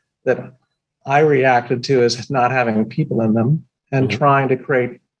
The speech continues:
Speaker 1: an estimation of value from that service receipt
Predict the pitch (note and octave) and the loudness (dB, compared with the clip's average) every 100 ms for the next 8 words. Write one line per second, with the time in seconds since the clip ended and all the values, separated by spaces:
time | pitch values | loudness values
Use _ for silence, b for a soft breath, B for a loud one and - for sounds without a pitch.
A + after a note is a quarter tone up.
0 | _ C3+ C#3 C#3 - C3 C3 C3 C3+ A2 | _ -6 -2 0 0 0 0 0 0 -2
1 | G#2+ A2+ D3+ D3 A#2 A#2 A#2 B2+ B2+ A#2+ | 0 0 2 2 0 0 -2 -2 0 0
2 | - C3+ B2+ B2 - A#2+ - C#3+ C3 | 0 0 0 0 -2 -2 0 -2 -4